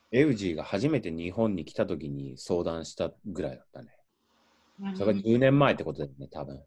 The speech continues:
Speaker 2: あー、
Speaker 1: え、
Speaker 2: 告白しようかどうかみたいなってやつ。
Speaker 1: そう、「好きな子がいるんだけど、どうしたらいいんだろう、エウジ」みたいな。<laughs> 話をし、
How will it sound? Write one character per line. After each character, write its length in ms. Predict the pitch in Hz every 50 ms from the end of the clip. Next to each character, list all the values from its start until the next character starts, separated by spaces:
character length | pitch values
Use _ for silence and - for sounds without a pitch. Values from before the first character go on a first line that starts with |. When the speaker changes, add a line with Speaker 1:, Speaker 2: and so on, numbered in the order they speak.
| _ _
Speaker 2:
あ 260 | 269 277 269 262 254 -
ー、 20 |
Speaker 1:
え、 40 | -
Speaker 2:
告 200 | 269 254 - 269
白 260 | 294 285 - - 349
し 180 | - - 302 302
よ 180 | 302 269 240
う 20 | 226
か 160 | - 208 185
ど 160 | 175 196 196
う 60 | 190
か 140 | 190 185 165
み 140 | 160 165 165
た 160 | - 160 156
い 60 | 151
な 80 | 151 156
っ 40 | - _
て 80 | _ 147
や 100 | 143 147
つ。 40 | -
Speaker 1:
そ 120 | 95 90
う、 40 | 90
「好 0 |
き 240 | - - 185 135 123
な 120 | 120 107
子 140 | 95 101 87
が 120 | 87 82
い 80 | 82 82
る 120 | 92 98
ん 60 | 92
だ 100 | 85 82
け 100 | 76 85
ど、 100 | 76 80
ど 200 | 78 80 107 117
う 40 | 113
し 100 | - -
た 100 | - 85
ら 60 | 82
い 80 | 82 85
い 40 | 85
ん 80 | 85
だ 100 | 80 78
ろ 80 | 76 76
う、 40 | 78
エ 100 | 82 87
ウ 100 | 87 82
ジ」 180 | 76 - 78 76 73
み 120 | 71 71
た 140 | - - 69
い 120 | 65 - -
な。 120 | - _ _ _ _ _ _ _ _ _ _ _ _ _ _ _ 247 - - - _ _ _ _ _ _ _ _ _ 427 _ _
<laughs> 1040 | - - 349 320 269 - - - 165 156 - - - 117 120 - _ 131 117 - - _ _ _ _ _ _ _ _ _ _ _ - _ - - - - - - - - - _ _ _ - - _ _
話 240 | - 95 92 95 98 _ _ 107 90
を 220 | 82 80 76 78
し、 140 | 76 - -